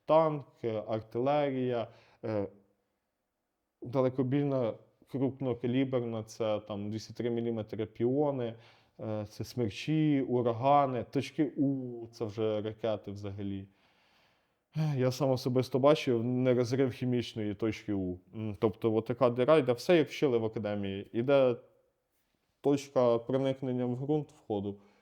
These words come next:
і воно десь там собі блукало і вийшло за метрів п'ятнадцять носик. От, от такий діаметром і от такий висоту, і там жовта смужка отак була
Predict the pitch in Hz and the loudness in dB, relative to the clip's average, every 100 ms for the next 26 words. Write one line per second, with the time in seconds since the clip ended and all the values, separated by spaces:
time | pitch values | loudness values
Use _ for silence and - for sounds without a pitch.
0 | _ - 123 139 135 127 - 127 123 135 | _ -4 -2 0 0 0 -2 -4 -2 -2
1 | 127 120 120 - 156 143 110 95 107 110 | -2 0 -2 2 2 4 0 -2 -2 2
2 | 127 123 110 117 113 113 107 110 101 113 | 2 2 -4 -2 -4 -4 -6 -6 -6 -6
3 | 104 98 113 98 - 95 _ - 107 - | -6 -8 -4 -4 -6 -14 _ -6 -6 -6
4 | - 113 120 - 117 113 123 127 110 110 | -4 -2 -2 -2 0 4 4 4 -2 -4
5 | 98 - _ - 107 113 - 113 104 104 | -4 -8 _ -4 -2 -2 -2 -2 -2 -2
6 | 113 - 135 127 117 110 107 120 113 113 | -4 0 -2 -2 -2 -2 0 0 0 2
7 | 120 110 107 92 - _ _ - - 110 | 0 -2 -6 -6 -12 _ _ -20 -10 -6
8 | 95 - 90 90 90 95 92 98 95 92 | -6 -8 -8 -6 -6 -6 -8 -6 -6 -6